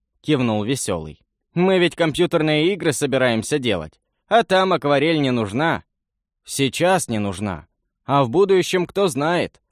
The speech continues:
Представьте, если сделать игру с фонами и персонажами в стиле Луиджи Преманции или Роуленда Хилдера", заявил серьёзный. "Ты прав, Мишка.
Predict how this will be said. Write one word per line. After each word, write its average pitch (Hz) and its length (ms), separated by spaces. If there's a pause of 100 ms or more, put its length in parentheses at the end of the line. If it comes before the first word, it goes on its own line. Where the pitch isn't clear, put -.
(120)
Представьте, 226 720
если 143 240
сделать 135 420
игру 139 440 (240)
с - 160
фонами 165 440 (120)
и 143 120
персонажами 120 920 (200)
в - 100
стиле 175 540 (240)
Луиджи 160 580
Преманции 143 880 (300)
или 135 440 (180)
Роуленда 147 680
Хилдера", 95 680 (460)
заявил 110 480
серьёзный. 95 720 (380)
"Ты 190 180
прав, 139 320
Мишка. 113 500